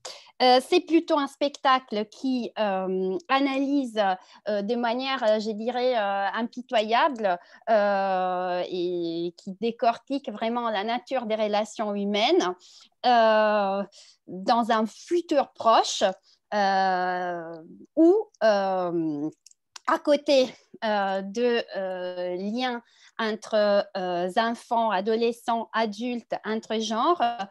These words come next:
euh, on trouve aussi des personnes artificielles,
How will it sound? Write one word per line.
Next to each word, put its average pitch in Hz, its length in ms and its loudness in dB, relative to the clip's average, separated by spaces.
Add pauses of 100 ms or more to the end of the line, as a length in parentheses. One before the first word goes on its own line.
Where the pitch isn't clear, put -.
(400)
euh, 226 220 8
on 302 160 6
trouve 330 220 2
aussi 269 420 2
des 262 100 4
personnes 254 540 0 (400)
artificielles, 214 840 -2